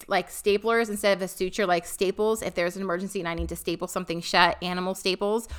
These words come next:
you can actually use it on people too, which I am not opposed to doing if need be.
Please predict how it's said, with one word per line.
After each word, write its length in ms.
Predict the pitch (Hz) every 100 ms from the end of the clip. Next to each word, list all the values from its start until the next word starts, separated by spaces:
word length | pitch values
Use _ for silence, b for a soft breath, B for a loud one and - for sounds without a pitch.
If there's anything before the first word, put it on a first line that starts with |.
| B B -
you 160 | 175
can 120 | 180
actually 360 | 151 135 - 185
use 160 | 180 175
it 60 |
on 120 | 196
people 320 | 202 214 208 160
too, 260 | - 196
which 220 | 175 170 -
I 120 | 170
am 160 | 180 170
not 180 | 160 180
opposed 300 | 196 220 220
to 60 |
doing 340 | 196 226 202 156
if 200 | 165 185
need 200 | 180 175
be. 340 | 196 147 170